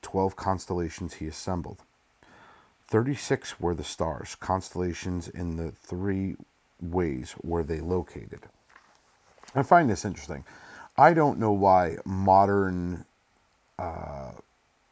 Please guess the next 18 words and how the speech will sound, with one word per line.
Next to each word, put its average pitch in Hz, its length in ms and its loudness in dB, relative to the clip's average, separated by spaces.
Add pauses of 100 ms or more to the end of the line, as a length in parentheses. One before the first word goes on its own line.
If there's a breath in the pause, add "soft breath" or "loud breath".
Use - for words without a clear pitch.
(380)
m-, 90 180 -12 (380)
modern 95 800 0
astronomy 80 800 -4
or - 140 -12
as-, - 340 -14 (840)
doesn't 98 360 -4
use 87 580 -4
this - 460 -4 (720 soft breath)
or 117 240 0
doesn't 143 220 4
even 156 180 4
look 120 180 2
into 104 260 -2
this. - 240 -12
They 98 140 0
just, - 280 -10 (960)
they 90 80 -8
just 95 260 -8